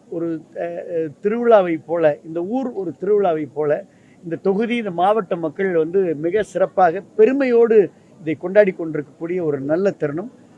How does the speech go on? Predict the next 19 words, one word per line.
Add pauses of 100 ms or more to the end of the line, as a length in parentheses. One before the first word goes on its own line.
(160)
புதுக்கோட்டை
மாவட்டத்துல
மட்டும்
இருபத்தி
எட்டு
பேர்
எம்
பி
பி
எஸ்லையும்
ஐந்து
பேர்
பி
டி
எஸ்,
என
முப்பத்தி
மூன்று
பேர்